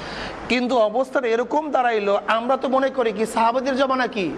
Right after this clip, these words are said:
সাহাবাদের জমানা যারা নবীকে দেখছে ওই অবস্থায় ইন্তেকাল করছে। এই জমানা যখন শেষ হয়ে যাবে তখন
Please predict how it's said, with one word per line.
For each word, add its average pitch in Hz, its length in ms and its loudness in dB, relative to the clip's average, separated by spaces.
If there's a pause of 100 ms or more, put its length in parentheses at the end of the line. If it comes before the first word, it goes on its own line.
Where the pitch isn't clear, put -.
(1400)
সাহাবাদের 247 520 0
জমানা 269 260 2
যারা 254 200 0
নবীকে 240 460 0
দেখছে 226 680 0
ওই 240 160 0
অবস্থায় 254 360 0
ইন্তেকাল 233 360 -2
করছে। 175 400 0 (880)
এই 269 240 2
জমানা 254 420 2
যখন 247 220 0
শেষ 254 360 0
হয়ে 254 220 4
যাবে 262 340 2 (1000)
তখন 262 540 2